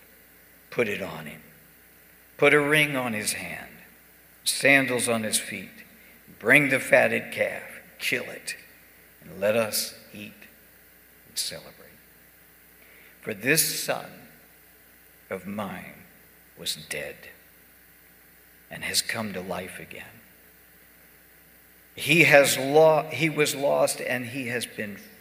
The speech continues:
found." And they began to celebrate.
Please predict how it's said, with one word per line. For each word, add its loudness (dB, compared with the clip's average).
found." -8
And -14
they -12
began -16
to -18
celebrate. -12